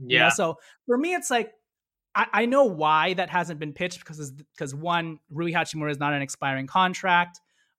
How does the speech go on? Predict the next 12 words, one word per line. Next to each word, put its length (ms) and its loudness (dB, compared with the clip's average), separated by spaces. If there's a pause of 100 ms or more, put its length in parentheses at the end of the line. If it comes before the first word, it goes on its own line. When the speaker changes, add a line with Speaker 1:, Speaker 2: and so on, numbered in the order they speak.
Speaker 1:
Um, 580 -6 (100)
who 140 -6
knows 340 -2
if 320 -6
the 140 -10
Atlanta 300 0
Hawks 260 2
even 220 -6
want 240 -4
Rui 180 0
Hachimura? 760 -2 (600)
Who 160 -12